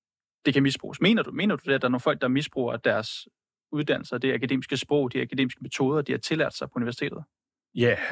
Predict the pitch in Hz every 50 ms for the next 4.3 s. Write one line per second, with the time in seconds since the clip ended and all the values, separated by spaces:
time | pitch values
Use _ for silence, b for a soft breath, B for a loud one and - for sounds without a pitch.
0 | - 131 123 113 - - 135 120 113 113 117 117 113 117 120 127 127 113 113 110
1 | 107 - 151 123 117 110 - 131 113 101 107 117 127 127 _ - 156 139 123 120
2 | 120 120 120 113 110 b b b b b b - 131 127 131 131 120 - - _
3 | _ _ _ _ - 110 _ 131 135 120 113 117 113 - - - 156 147 165 151
4 | 123 113 123 139 147 139